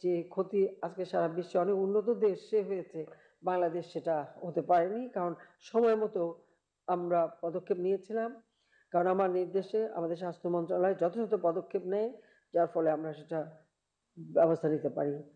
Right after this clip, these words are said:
তাছাড়া বাংলাদেশের প্রথম মেডিকেল বিশ্ববিদ্যালয়, কারণ এর আগে মেডিকেল বিশ্ববিদ্যালয় ছিল না, প্রথম মেডিকেল বিশ্ববিদ্যালয়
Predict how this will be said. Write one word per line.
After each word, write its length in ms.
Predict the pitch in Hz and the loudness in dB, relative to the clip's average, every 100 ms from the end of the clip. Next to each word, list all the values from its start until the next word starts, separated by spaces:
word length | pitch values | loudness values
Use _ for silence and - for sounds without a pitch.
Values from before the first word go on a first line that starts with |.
| _ - _ | _ -20 _
তাছাড়া 440 | 220 214 254 247 | 4 6 4 4
বাংলাদেশের 580 | 240 208 202 208 202 247 | 2 -2 -2 -2 -2 -4
প্রথম 320 | 220 226 240 | -2 -4 -2
মেডিকেল 400 | 277 220 202 202 | -2 -2 0 -2
বিশ্ববিদ্যালয়, 680 | 185 185 - 165 151 147 151 | -2 -4 -8 -8 -4 -2 -2
কারণ 160 | 180 180 | -2 0
এর 120 | 190 | 0
আগে 160 | 175 180 | 0 0
মেডিকেল 340 | 175 165 175 | -4 -4 -4
বিশ্ববিদ্যালয় 580 | 170 - 180 180 185 190 | -4 -4 -4 0 0 0
ছিল 200 | 190 208 | -2 -2
না, 300 | 214 262 269 - - _ _ | 0 -2 -6 -16 -20 _ _
প্রথম 260 | 208 208 | 0 2
মেডিকেল 480 | 202 175 180 185 220 | 2 4 2 2 0
বিশ্ববিদ্যালয় 720 | 190 175 180 170 165 180 202 | 0 -4 -4 -4 -2 0 0